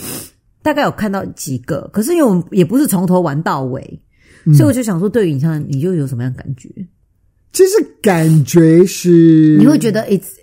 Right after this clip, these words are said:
Speaker 1: 那是很可-，当然就是你就会好玩。
Speaker 2: 看起来有，有，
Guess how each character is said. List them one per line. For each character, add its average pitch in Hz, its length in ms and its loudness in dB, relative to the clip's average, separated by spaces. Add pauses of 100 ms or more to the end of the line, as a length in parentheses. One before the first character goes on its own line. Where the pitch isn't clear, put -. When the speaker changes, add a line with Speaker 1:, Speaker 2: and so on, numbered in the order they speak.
(180)
Speaker 1:
那 330 140 0
是 311 100 -2
很 208 300 -2
可-， - 180 -12
当 285 120 -2
然 226 100 -4
就 240 80 -4
是 240 180 -2 (160)
你 190 120 -2
就 240 120 0
会 247 120 0
好 123 180 -6
玩。 101 240 -14 (1120)
Speaker 2:
看 440 160 -4 (120)
起 - 180 -2
来 156 180 0
有， 185 220 2
有， 180 180 0